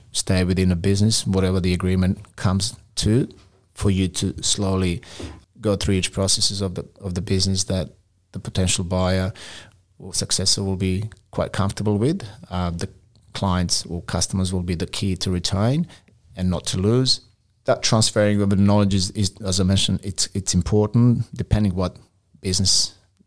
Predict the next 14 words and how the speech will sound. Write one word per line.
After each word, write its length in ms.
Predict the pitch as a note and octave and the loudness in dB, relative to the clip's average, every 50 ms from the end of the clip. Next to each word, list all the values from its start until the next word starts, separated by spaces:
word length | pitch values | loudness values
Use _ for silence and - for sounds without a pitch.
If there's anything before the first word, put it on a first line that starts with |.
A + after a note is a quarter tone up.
| - | -10
uh, 240 | - F2+ F2+ F2 D#2+ - | -8 -6 -4 -4 -4 -4
you 180 | F#2 F#2+ F2+ | -2 0 0
are 60 | E2+ E2 | 0 2
selling 440 | - - G2 F#2+ G2+ A#2+ C#3+ C#3+ - | 0 0 0 0 0 0 -2 -2 -4
and 280 | E2+ E2+ E2 - - - _ _ - - - - - | -4 -4 -4 -6 -8 -10 _ _ -20 -20 -20 -14 -10
what 160 | - F2+ - | -8 -6 -4
sort 200 | - - - F2+ | -2 -2 -2 -2
of 340 | F2 F2 F2+ - - - - - | -4 -4 -6 -6 -6 -6 -6 -4
level 400 | F#2 F#2 F2+ F2 E2+ F2+ E2 E2+ | -2 0 0 0 0 0 0 -2
of 240 | E2+ E2 - - - - - - - | -2 -2 -4 -4 -6 -8 -12 -10 -4
skills 640 | - - - - - G2+ F#2+ F#2 F#2 F#2 - - - _ _ | -2 0 0 0 -2 -4 -4 -4 -2 -4 -4 -6 -6 _ _
is 220 | - - F2 E2 E2 | -14 -10 -8 -6 -6
required. 560 | D#2+ - - - - E2+ F#2+ - - F3 - - - - _ _ _ _ _ _ | -4 -2 -2 -2 0 0 0 0 -2 -4 -6 -10 -18 -20 _ _ _ _ _ _
But 380 | - A2 G2+ - - - A2 | 0 0 0 0 -2 -8 -8